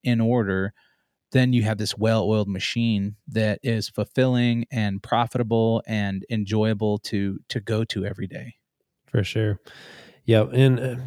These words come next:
Speaker 2: it, I think it really, uh, helps you, yeah, like you said, prioritize. And I even think for myself, as another example, you know,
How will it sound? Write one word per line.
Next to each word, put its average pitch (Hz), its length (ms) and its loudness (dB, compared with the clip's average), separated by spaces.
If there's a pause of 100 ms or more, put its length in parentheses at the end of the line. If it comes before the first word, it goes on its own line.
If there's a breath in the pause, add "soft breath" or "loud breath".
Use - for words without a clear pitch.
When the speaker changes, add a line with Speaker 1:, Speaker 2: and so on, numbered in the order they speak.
(100)
Speaker 2:
it, 135 220 4
I 127 80 4
think 156 180 4
it 131 100 6
really, 117 540 4
uh, - 280 -10
helps - 380 -2
you, 104 400 2
yeah, 110 180 4
like 104 180 0
you 113 60 -2
said, 107 220 0
prioritize. 107 760 2
And 95 220 -2 (340 loud breath)
I 139 40 6
even 120 200 6
think 110 180 2
for - 120 -4
myself, 104 540 0
as 110 160 2
another 104 340 4
example, 101 520 -2
you 107 80 0
know, 101 240 2